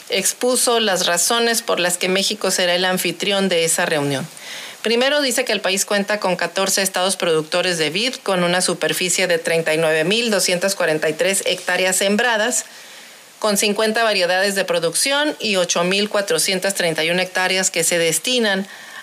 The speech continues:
a la elaboración de vinos y otros productos industriales.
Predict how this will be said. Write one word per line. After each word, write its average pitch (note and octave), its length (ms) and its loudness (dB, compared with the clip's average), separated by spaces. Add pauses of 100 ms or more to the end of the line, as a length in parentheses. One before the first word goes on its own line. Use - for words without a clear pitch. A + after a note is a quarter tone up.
a F3 120 0
la E3+ 120 2
elaboración E3+ 600 2
de G#3 100 2
vinos G3 420 2
y F3+ 40 2
otros F3+ 280 0
productos E3 520 2
industriales. F#3 840 2